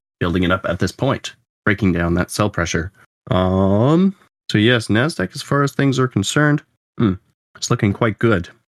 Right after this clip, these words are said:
Um, everything said and done. S and P today, also majority sideways, didn't really have a whole heck of a lot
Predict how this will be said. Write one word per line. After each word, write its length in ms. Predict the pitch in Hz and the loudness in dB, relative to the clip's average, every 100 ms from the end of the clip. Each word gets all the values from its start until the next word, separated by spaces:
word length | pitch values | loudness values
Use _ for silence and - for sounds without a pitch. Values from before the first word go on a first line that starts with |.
| _ - | _ -2
Um, 720 | 95 90 87 87 90 90 90 _ _ _ | 0 2 2 2 2 2 -2 _ _ _
everything 240 | 98 87 87 | -2 0 0
said 240 | - 95 | 0 0
and 120 | 87 | 0
done. 300 | 80 113 98 - _ _ - | 0 0 -2 -12 _ _ -6
S 140 | 107 | -2
and 120 | 95 | -2
P 160 | - 143 | 0 0
today, 380 | - 131 127 131 _ _ - | 2 2 2 -2 _ _ -2
also 540 | 110 113 - 104 104 | -2 0 0 0 2
majority 460 | 104 90 101 98 95 | 0 0 2 2 0
sideways, 600 | - 92 92 92 90 87 | 0 0 2 2 0 0
didn't 240 | 104 104 | 0 2
really 180 | 98 95 | 2 2
have 200 | 95 87 | 0 -2
a 60 | 90 | -4
whole 380 | - 92 92 | -2 0 0
heck 240 | 92 95 90 | -2 -4 -2
of 60 | |
a 40 | 90 | -4
lot 460 | 85 90 90 - | -2 0 -2 -6